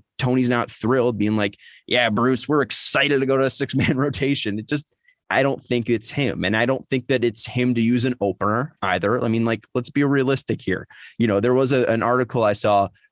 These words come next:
from the Ringer's Ben Lindbergh back in twenty eighteen about the opener's opening act. And this is when Kevin Cash just started, uh, you know, managing the Rays and bringing the opener around and making it, like, a real thing. And it was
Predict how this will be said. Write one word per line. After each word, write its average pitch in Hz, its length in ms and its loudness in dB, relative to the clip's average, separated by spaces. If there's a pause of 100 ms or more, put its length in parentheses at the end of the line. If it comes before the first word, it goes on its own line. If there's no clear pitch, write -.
(120)
from 101 320 0
the 95 280 -2
Ringer's 110 400 0
Ben 101 300 -2
Lindbergh 101 520 0
back 101 200 0
in 95 80 -4
twenty 95 300 -2
eighteen 90 480 -2
about 90 240 0
the - 100 2
opener's 110 440 0
opening 101 360 0
act. 98 300 -4
And 90 100 -2
this 101 120 -4
is 95 100 0
when 92 220 -2 (280)
Kevin 117 240 0
Cash 101 320 2
just - 200 -2
started, 113 600 0 (280)
uh, 87 400 2
you 101 100 0
know, 92 60 -2
managing 101 380 -2
the 104 60 0
Rays 107 380 2
and 92 140 -4
bringing 95 280 -2
the 87 120 0
opener 95 360 0
around 104 300 0
and 95 100 -2
making 95 280 -2
it, 92 140 -4
like, 92 160 -2
a 92 60 -2
real 98 300 0
thing. 123 540 0 (260)
And 95 100 -2
it 101 40 0
was 101 260 -2